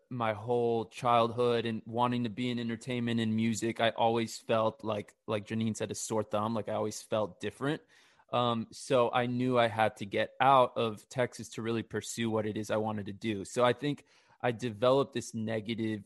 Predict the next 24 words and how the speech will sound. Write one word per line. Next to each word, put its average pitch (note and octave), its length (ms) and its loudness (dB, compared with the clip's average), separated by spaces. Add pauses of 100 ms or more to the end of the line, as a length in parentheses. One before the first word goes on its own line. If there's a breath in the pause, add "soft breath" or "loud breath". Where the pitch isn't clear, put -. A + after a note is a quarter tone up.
(120)
perspective A#2 960 -2
of A#2 380 4 (300)
Texas, A#2+ 580 -2
of A2 220 -2
the A#2 80 -4
people, A#2 600 -4
of G#2+ 200 -2
the A#2 80 -6
culture, A2 720 -4
you A#2 140 -2
know, A2+ 240 2 (280 soft breath)
of, A#2+ 200 -2
of A#2 120 -10
the B2 80 2
whole A#2+ 180 0
life B2 340 2
there, A2+ 340 2 (260 soft breath)
because A#2+ 480 0 (200)
I A2+ 260 4
didn't A2+ 340 -4 (220)
fully A2+ 260 -2
fit - 340 -8
in G#2+ 220 -4
there. D3 340 0